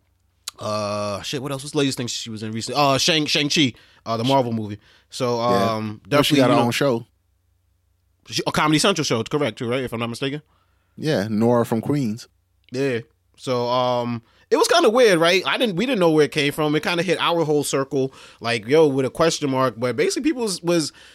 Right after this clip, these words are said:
Speaker 1: trying to cancel Awkwafina for having a black scent, which the term black scent was, like, the most disrespectful <laughs> part about, I think, the whole thing. Like, I'm like, "Black scent? What the fuck we trying to say here?"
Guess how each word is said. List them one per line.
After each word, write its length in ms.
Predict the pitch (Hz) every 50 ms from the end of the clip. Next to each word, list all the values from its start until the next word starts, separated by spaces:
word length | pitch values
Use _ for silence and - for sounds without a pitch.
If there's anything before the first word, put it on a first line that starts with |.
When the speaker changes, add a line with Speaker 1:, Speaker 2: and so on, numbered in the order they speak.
| _ _ _ _ _ _
Speaker 1:
trying 200 | - - 220 196
to 60 | 180 165
cancel 520 | - 233 226 320 - 202 180 160 147 131 123 135 _ _ -
Awkwafina 600 | 120 143 - 160 147 - 262 370 320 180 160 143
for 80 | - 156
having 240 | 156 165 165 156 139
a 60 | 123
black 340 | 98 90 147 175 190 190 -
scent, 360 | - - 147 120 113 107 _ _ _ _ _ _ _
which 420 | - 151 160 165 - - - - _ _ _ _ _ _ -
the 60 | 135
term 260 | - - 269 277 -
black 280 | - 156 220 240 254 -
scent 220 | - 196 175 165
was, 120 | 160 156 143
like, 180 | 156 156 135
the 80 | - 147
most 420 | 151 180 190 202 175 - - - _ - _ _ _ _ _ _ _ _ - 139
disrespectful 640 | 120 202 220 - 240 - - 226 220 - - 180
<laughs> 120 | - -
part 160 | 240 226 151 - - 302 311 - 220 - 330 370 339 339
about, 260 | - 156 180 180 185 180
I 80 | 175
think, 180 | 160 208 185 156
the 80 | 165
whole 200 | 156 202 196 196
thing. 320 | 185 - 226 226 208 180 165
Like, 140 | 156 147 151
I'm 140 | 180 190
like, 180 | 180 156 131 104
"Black 280 | 101 120 156 202 202 -
scent? 220 | - 143 127 123
What 80 | 143 165
the 80 | 285 269
fuck 160 | 233 208 202
we 80 | 214
trying 180 | 220 - 190 185
to 60 | 180 -
say 180 | - 190 190
here?" 180 | 170 151 127